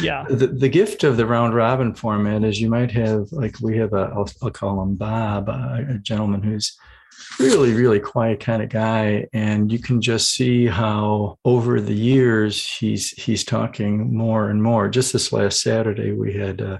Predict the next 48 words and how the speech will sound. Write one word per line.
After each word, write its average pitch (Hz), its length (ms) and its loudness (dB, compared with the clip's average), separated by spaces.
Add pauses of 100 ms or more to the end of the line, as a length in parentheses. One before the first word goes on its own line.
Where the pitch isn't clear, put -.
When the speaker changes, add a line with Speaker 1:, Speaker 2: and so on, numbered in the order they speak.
Speaker 2:
this - 160 -8
gentleman 101 500 -2
who 101 140 -2
generally 117 400 0
wouldn't 113 340 -6
say 110 220 -4
more 107 280 -2
than 98 420 -6 (140)
maybe 113 240 -2
three 117 300 -2
sentences. 113 880 -2
And 104 120 0
he 139 140 0
went 135 300 2
on 110 320 0
at, 104 260 -2
not - 240 -2 (280)
excessive 139 520 0
length, 107 380 -4
but 123 140 0
it - 80 0
was 127 180 0
just, 139 240 0
Speaker 1:
Mm-hmm. 127 120 0
Speaker 2:
wow, 160 360 -4
he 196 160 -2
is 107 300 -4
really 113 420 -2 (160)
opening 131 480 -2
up. 160 260 -2 (280)
So 240 100 2
anyway, 180 160 6
we'd 123 160 4
have 147 160 4
the 139 100 4
round 131 280 2
robin 117 320 2
of 110 100 -6
people - 320 -6
checking 110 480 -4
in. 101 240 -2
And 110 100 0
then 123 140 2
the 123 80 2
next 135 400 0
part 113 220 -2
of 101 160 -2
it, 101 200 0